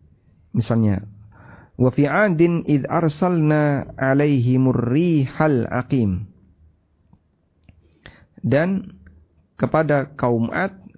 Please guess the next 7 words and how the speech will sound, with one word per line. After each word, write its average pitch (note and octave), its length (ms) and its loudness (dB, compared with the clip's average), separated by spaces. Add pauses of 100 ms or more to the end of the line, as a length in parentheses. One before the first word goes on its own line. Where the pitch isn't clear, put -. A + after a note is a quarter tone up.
(400)
kami B2 240 -2
utus - 640 -4 (240)
kepada B2+ 320 0
mereka B2+ 400 -2
ar-rihal D3+ 640 -2
aqim, B2+ 640 -4 (480)
angin F3+ 640 0